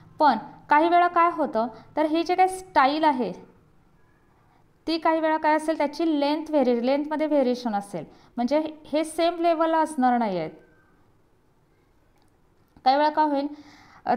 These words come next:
तर स्टाईलची लेंथ जास्त असेल आणि फिलामेंट किंवा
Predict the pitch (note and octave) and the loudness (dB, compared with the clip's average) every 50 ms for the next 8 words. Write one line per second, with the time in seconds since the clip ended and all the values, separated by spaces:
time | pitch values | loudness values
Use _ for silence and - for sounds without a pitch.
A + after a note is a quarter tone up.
0 | A#3 - C4+ C#4 D4 D4 - - - - - - - - - D4+ B3 B3+ D4 D#4+ | 0 2 4 4 4 2 -2 -10 -18 -20 -20 -20 -10 -2 2 2 2 2 2 0
1 | E4+ - - - - _ _ _ _ _ _ _ _ _ - _ _ _ - A#3 | -4 -8 -12 -18 -20 _ _ _ _ _ _ _ _ _ -20 _ _ _ -16 -16
2 | - - - D#4 D4 D4 D4+ D4 D4+ D4 C#4+ C#4+ D4 - D4+ C#4+ - - D4 D#4+ | -10 -6 -2 0 2 2 2 2 2 2 2 2 2 0 -2 -2 0 0 -2 -2
3 | F#4+ - - - - - - A#3+ B3+ C4+ D#4 - - - - - - _ _ _ | -4 -8 -14 -20 -8 -2 0 2 2 2 0 -4 -8 -16 -20 -20 -20 _ _ _
4 | _ _ - - - _ _ - - _ _ _ _ - - - C#4+ C#4 C4+ C#4 | _ _ -20 -20 -20 _ _ -20 -20 _ _ _ _ -20 -10 -4 0 2 2 2
5 | C#4 C#4+ C4+ A3+ - - C4 B3 C4 C#4 D4 | 2 2 0 -2 -2 -4 -2 0 2 2 2